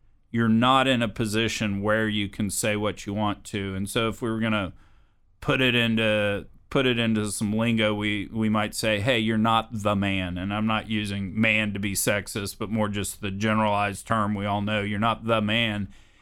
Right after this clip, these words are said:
And so I do think there's an element of, of wanting to be, y-, you know, wanting to be respected, but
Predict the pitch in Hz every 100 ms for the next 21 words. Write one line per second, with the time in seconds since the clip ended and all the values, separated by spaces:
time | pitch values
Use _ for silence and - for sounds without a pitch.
0 | - _ 123 131 113 - 131 131 127 123
1 | 127 123 160 170 160 135 123 110 107 85
2 | 113 113 117 110 104 98 - 113 107 104
3 | 104 101 95 90 - - _ _ _ _
4 | - 110 110 107 104 101 92 107 110 117
5 | 117 107 - 101 98 107 107 104 90 -
6 | - - _ - - - 117 104 117 104
7 | 90 92 117 139 156 160 139 131 135 131
8 | 127 113 - - 127 120 117 - 113 113
9 | 110 107 101 110 - - _ _ _ _
10 | _ 127 123 117 113